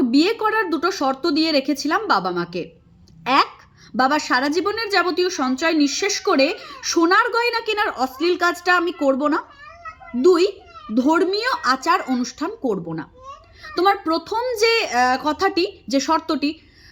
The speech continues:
আহ, তার জন্য আমি কুর্নিশ করি, কারণ আজকালকার যুগের মেয়েরাও যে, আহ, এরকম গোল্ড ডিগার নয় বা তারা যে বাবা মায়ের কথা চিন্তা করছে বা তারা যে বাবা মায়ের কথা ভেবে সোনার গয়না, আহ, কে just দুর্ছাই করছে, এটা সত্যিই অনেক সাহস লাগে।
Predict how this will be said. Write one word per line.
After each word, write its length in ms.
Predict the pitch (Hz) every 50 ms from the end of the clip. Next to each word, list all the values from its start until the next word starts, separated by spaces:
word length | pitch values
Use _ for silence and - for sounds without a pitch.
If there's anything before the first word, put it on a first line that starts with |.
| - - -
আহ, 300 | - 214 220 214 220 214
তার 180 | 285 285 302 294
জন্য 220 | 311 339 349 370
আমি 200 | 330 320 339 370
কুর্নিশ 480 | - - 349 339 349 349 392 427 - -
করি, 260 | - 349 320 359 427
কারণ 300 | - 330 277 277 277 269 -
আজকালকার 680 | - 254 277 - - - 349 349 370 - 370 359 - 302
যুগের 300 | 349 320 339 359 - 285
মেয়েরাও 420 | 277 294 302 311 320 349 359 381
যে, 300 | 277 294 339 320 285 277 - - - - -
আহ, 80 | 214
এরকম 480 | 226 240 262 269 285 277 330 320 302 277
গোল্ড 320 | 226 262 285 302 320 285
ডিগার 320 | 277 330 262 330 330 320 285
নয় 380 | 277 294 320 320 311 285 277
বা 160 | 247 233 269 269
তারা 260 | 277 262 269 302 302
যে 140 | 277 330 285
বাবা 260 | 247 233 240 262 277
মায়ের 220 | 302 320 320 311 302
কথা 200 | 302 294 320 330
চিন্তা 440 | 330 - - 302 302 311 285 359
করছে 420 | 359 359 330 302 277 - - 269 262
বা 120 | 240 254
তারা 240 | 254 254 233 247 269
যে 100 | 269 311
বাবা 220 | 262 226 214 262
মায়ের 180 | 254 285 294 285 285
কথা 200 | 294 294 320 302
ভেবে 400 | 247 226 247 240 247 302 311 302 - - - -
সোনার 360 | - - 277 269 302 311 311
গয়না, 420 | 294 320 311 320 311 330 330 330
আহ, 360 | - - 254 285 285 294 285 277 285
কে 180 | 311 320 311
just 560 | 311 247 302 311 320 - - - - - 185 185
দুর্ছাই 440 | 240 294 330 - - - - 427 427
করছে, 340 | 415 359 311 285 - 349 349 - - - - 320
এটা 140 | - 440 508
সত্যিই 520 | - - - 311 294 302 - - 392 403 370
অনেক 280 | 311 277 277 320 349
সাহস 540 | - - 277 247 254 285 285 - - - - 220
লাগে। 340 | 233 254 262 262 247 277